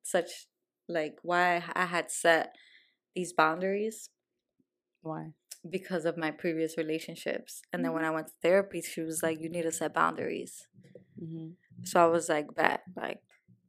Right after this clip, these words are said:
Speaker 1: next person I talk to, like, I'm gonna set boundaries because this is, this is ridiculous."
Speaker 2: <laughs> No,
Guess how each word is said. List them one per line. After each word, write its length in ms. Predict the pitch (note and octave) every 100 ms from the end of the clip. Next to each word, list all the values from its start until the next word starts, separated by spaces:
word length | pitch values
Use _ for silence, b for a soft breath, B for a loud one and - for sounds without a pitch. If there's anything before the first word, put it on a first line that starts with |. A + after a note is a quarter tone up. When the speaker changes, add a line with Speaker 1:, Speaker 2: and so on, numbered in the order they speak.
| _ _ - -
Speaker 1:
next 240 | F#3+ F3+ -
person 260 | G3 F#3+ F3+
I 100 | E3
talk 340 | A3+ D4+ -
to, 140 | - F3+
like, 200 | E3 -
I'm 140 | E3
gonna 160 | E3 E3
set 200 | - E3
boundaries 580 | F3 A#3 F3+ D3+ D#3 -
because 380 | E3 - D#3+ D#3
this 220 | E3+ F3 F#3
is, 180 | E3+ -
this 240 | - E3+ F#3+
is 120 | E3+
ridiculous." 600 | E3 F3+ G#3+ D3+ D3 E3 F#3+
Speaker 2:
<laughs> 40 | C#4
No, 760 | - C#4+ A#3 A#3+ G#3 G#3+ F#3+